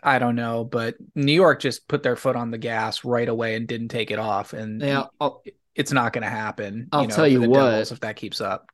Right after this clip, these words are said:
Speaker 2: I'll tell you what, they better find a way, the Devils, that is, to win this game because a lo-, a lot of people forget. I almost forgot for a second. The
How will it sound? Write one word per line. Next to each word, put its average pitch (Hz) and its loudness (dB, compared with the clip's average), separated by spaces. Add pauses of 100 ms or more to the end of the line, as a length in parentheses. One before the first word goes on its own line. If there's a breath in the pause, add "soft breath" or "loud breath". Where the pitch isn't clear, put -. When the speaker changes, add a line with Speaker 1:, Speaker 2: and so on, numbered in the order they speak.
(300)
Speaker 2:
I'll 123 0
tell 143 2
you 139 6
what, 131 4
they 139 6
better 139 4
find 135 -2
a 127 -2
way, 117 -2
the 120 -10
Devils, 110 -2
that 110 0
is, 104 -4
to 139 0
win 120 2
this 120 0
game 120 0
because 117 -2
a 104 -6
lo-, 117 -2
a 117 -4
lot 143 4
of 240 -4
people 190 2
forget. 131 2
I 180 8
almost 208 0
forgot 113 -4
for 127 -2
a 113 0
second. 113 -2
The 135 -2